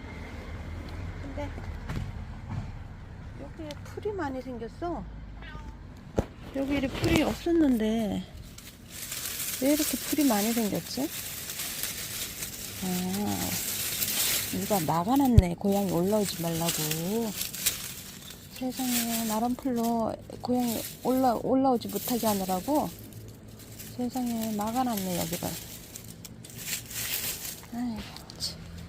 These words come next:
아니, 애들이 여기 와서 좀 놀면 어때? 응? 거기를 그렇게 막아놨네. 아휴.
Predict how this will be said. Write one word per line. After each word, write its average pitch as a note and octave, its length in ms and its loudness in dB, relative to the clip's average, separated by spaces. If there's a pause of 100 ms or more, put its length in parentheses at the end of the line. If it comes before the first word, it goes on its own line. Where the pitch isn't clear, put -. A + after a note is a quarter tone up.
(520)
아니, C#4+ 240 8
애들이 D4 300 10
여기 C#4+ 120 12
와서 C#4 220 6
좀 B3 200 10
놀면 C#4 360 12
어때? C#4 520 6 (580)
응? B3+ 140 2 (1040)
거기를 A#3 380 2
그렇게 G#3+ 240 -2
막아놨네. F3+ 880 0 (2000)
아휴. A3 360 2